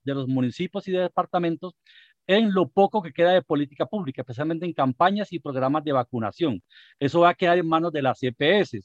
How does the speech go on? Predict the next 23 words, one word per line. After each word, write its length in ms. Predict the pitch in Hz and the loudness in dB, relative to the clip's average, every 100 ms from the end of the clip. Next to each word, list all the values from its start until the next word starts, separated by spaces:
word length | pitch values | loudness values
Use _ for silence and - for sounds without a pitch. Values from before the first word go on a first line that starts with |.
| _ _ _ _ | _ _ _ _
Eso 180 | 127 175 | -4 -4
es 60 | - | 0
totalmente 600 | 175 170 165 170 165 185 | 0 2 2 2 2 0
absurdo, 500 | 165 135 247 156 120 _ | 0 2 2 2 -6 _
si 200 | - 143 | -4 -2
es 80 | 139 | 0
lo 140 | 175 | 0
que 120 | 180 143 | 0 0
hoy 140 | 139 | 2
no 120 | 160 | 0
funciona. 600 | 170 175 180 175 170 175 - _ - _ | -2 -4 2 2 2 -2 -6 _ -20 _
Y 140 | - 233 | 2 4
en 100 | 208 | 4
un 80 | 185 | 2
contexto 460 | 208 208 208 - | 0 -2 -2 0
de 80 | 196 | 0
pandemia, 540 | 180 147 147 151 170 180 | 2 2 2 0 -2 -4
pues, 280 | 165 143 - | -4 -4 -4
es 180 | 139 | -2
absurdo 500 | 175 147 180 165 185 | -2 -2 -2 -2 -6
que 140 | - 156 | -4 -2
le 60 | |
entreguemos 640 | 143 131 131 127 135 160 - | -2 -2 -2 0 0 -2 -6